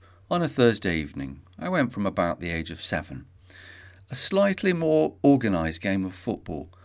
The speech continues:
a round of snooker, a can of fizzy drink, and then into the disco,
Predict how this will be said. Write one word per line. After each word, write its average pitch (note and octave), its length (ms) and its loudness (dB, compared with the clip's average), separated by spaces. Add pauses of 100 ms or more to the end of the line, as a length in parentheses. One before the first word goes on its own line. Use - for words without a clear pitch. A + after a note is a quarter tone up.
(380)
a C3+ 60 -4
round E2+ 300 0
of F2 100 -6
snooker, C#3+ 480 -2 (800)
a D3 80 -2
can F#3+ 260 2
of F3 100 0
fizzy D3+ 280 2
drink, G2 320 0
and F#2 160 0
then D3 120 4
into F#3+ 220 0
the F3+ 120 0
disco, F2 520 0